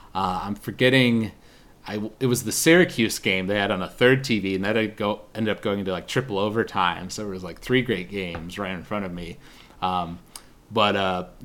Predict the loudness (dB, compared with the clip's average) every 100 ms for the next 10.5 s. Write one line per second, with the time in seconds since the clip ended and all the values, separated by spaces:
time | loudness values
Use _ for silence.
0 | 0 2 2 4 6 6 4 6 6 8
1 | 6 2 0 -2 -2 0 4 4 4 0
2 | 0 0 -2 -4 2 2 2 -4 -4 -4
3 | -4 -6 -2 -2 0 -2 -4 -4 -4 -2
4 | -4 -4 -4 0 2 0 -4 -4 -6 -4
5 | -4 -4 -6 -8 -10 -16 -6 -2 -2 4
6 | 6 6 4 0 0 -2 -6 -6 0 2
7 | 2 2 2 4 4 4 -2 -10 -20 -8
8 | 0 2 2 0 0 0 0 -2 -2 -2
9 | 0 0 0 -2 2 4 4 2 0 -2
10 | 0 0 0 -2